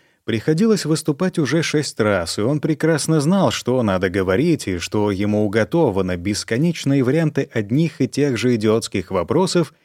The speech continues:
и непроницаемая тупость слушателей. Короче, пустая трата времени, плюс раздражение и злость, и всякий раз чувство тщетности. «Увидев меня на улице», —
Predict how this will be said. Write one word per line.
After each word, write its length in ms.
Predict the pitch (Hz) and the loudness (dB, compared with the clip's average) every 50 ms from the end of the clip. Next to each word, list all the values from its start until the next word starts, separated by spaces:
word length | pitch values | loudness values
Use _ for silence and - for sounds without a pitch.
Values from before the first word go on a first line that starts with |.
| _ _ _ _ _ _ _ | _ _ _ _ _ _ _
и 140 | - 208 220 | 0 2 4
непроницаемая 1000 | 220 202 - - 151 147 143 123 - - - 123 151 180 180 165 151 151 147 139 | 4 4 4 2 2 2 2 2 0 -2 -2 -2 0 2 2 4 4 4 4 2
тупость 480 | - - 117 107 104 - - 104 92 - | 0 0 0 -2 0 0 -2 -2 -2 -4
слушателей. 1040 | - - 113 117 113 98 - - 92 90 - 92 85 80 78 - 302 - _ _ _ _ _ _ _ _ _ _ _ _ _ _ _ _ _ _ | -4 -2 0 0 0 0 -2 -4 -4 -4 -4 -6 -6 -6 -8 -10 -14 -20 _ _ _ _ _ _ _ _ _ _ _ _ _ _ _ _ _ _
Короче, 440 | - - 233 247 240 180 - 180 156 | -6 -2 0 0 0 0 0 0 0
пустая 520 | - - 127 120 - - - 175 175 156 139 | 0 0 -2 -2 -2 -4 -4 0 0 0 0
трата 400 | - 120 110 113 104 - 107 92 | 0 2 2 2 2 2 0 -2
времени, 560 | 90 92 113 165 190 180 175 165 160 156 127 | 0 2 2 2 4 4 4 4 4 4 2
плюс 440 | - - 208 220 208 156 - - - | 0 0 0 2 2 2 2 0 -2
раздражение 960 | 104 110 95 87 85 90 92 85 87 98 151 180 180 175 170 156 143 135 131 | -2 -2 -2 -2 -2 -2 -2 -2 -2 0 0 2 2 4 4 4 2 0 -2
и 200 | - - 131 139 | -4 -4 -2 -2
злость, 720 | 117 95 98 98 95 95 87 78 78 - - - - - - | -2 -2 -2 -2 0 0 -2 -4 -6 -8 -10 -10 -10 -12 -10
и 180 | 147 202 202 147 | -6 -4 -4 -4
всякий 420 | - - 180 185 151 - - 117 | -6 -6 -4 -4 -4 -4 -4 -4
раз 240 | 120 147 151 135 - | -2 -2 -2 -4 -6
чувство 520 | - - 127 127 117 - - 107 107 104 95 | -6 -4 -4 -4 -4 -4 -4 -4 -4 -4 -4
тщетности. 920 | - - - 120 110 95 - - 95 82 - - - - - 127 - - _ _ _ _ _ _ _ _ _ _ _ _ - | -6 -6 -2 -2 -2 -2 -2 -6 -8 -8 -8 -8 -10 -10 -12 -14 -16 -16 _ _ _ _ _ _ _ _ _ _ _ _ -8
«Увидев 520 | - 107 110 113 123 175 175 160 151 123 - | -4 -4 -2 2 2 2 4 4 2 2 2
меня 300 | 147 147 147 151 151 143 | 2 4 4 4 4 4
на 140 | 143 143 | 4 4
улице», — 580 | 165 175 165 117 101 92 - - - 90 78 73 | 4 4 4 2 2 0 -2 -4 -4 -6 -6 -6